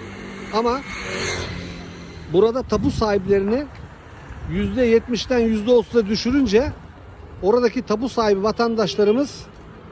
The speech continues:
ne yapıyorlar? toki'nin dışında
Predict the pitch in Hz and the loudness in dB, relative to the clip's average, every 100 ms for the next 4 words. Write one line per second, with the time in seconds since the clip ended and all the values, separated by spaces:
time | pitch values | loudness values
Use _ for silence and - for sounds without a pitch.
0 | - - - - 190 277 254 214 214 269 | -18 -18 -16 2 4 4 4 4 4 4
1 | 294 - - - - - - - - - | -2 -8 -12 -14 -14 -14 -14 -14 -12 -12
2 | - - - - - - - - 233 277 | -10 -10 -8 -8 -8 -8 -8 0 2 4
3 | 240 285 240 233 226 226 277 | 2 2 4 4 4 6 4